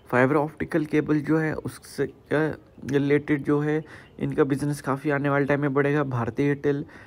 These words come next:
रिलायंस जियो से इन्हें काफ़ी बड़े-बड़े ऑर्डर्स मिले, और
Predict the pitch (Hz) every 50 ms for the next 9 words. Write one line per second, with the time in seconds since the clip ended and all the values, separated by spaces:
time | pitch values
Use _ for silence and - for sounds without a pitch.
0 | - - - - 131 135 131 131 123 120 135 131 131 135 131 - - 143 143 139
1 | 135 - - 147 143 147 - 123 135 139 143 135 135 135 131 131 135 135 127 139
2 | 139 139 131 139 139 139 131 131 131 131 127 127 127 131 135 131 143 151 160 160
3 | 165